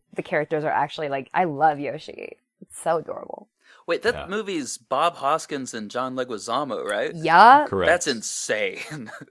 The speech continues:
Speaker 3: And I think they just borrowed a, uh, velociraptor from, uh,
Speaker 1: <laughs> Jurassic
Speaker 3: Jurassic
Speaker 1: Park.
Speaker 3: Park
Speaker 2: Jesus
Speaker 3: to play
Speaker 2: Christ.
Speaker 3: Yoshi.
Speaker 1: But that's another thing that they have goo in too.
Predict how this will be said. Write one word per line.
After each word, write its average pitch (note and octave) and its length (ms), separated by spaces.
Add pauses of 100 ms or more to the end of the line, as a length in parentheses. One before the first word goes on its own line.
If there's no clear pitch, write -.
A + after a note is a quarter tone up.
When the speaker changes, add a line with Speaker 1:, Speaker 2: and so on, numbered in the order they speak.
(520)
Speaker 3:
And F2+ 160
I E2+ 60
think A2+ 180
they A2+ 80
just G2 240
borrowed E2+ 460
a, D#2+ 320
uh, D2+ 60
velociraptor D#2+ 840
from, E2 300
uh, D#2+ 240
Speaker 1:
<laughs> - 0
Jurassic C4 300
Speaker 3:
Jurassic F#3+ 440
Speaker 1:
Park. F#3 340
Speaker 3:
Park - 60 (600)
Speaker 2:
Jesus - 280
Speaker 3:
to - 60
play - 100
Speaker 2:
Christ. - 140
Speaker 3:
Yoshi. - 180
Speaker 1:
But C#4+ 80
that's F4+ 160
another F4+ 260
thing D#4+ 220
that D4 180
they B3 80
have G#3 240
goo A3 220
in A3 160
too. G3+ 600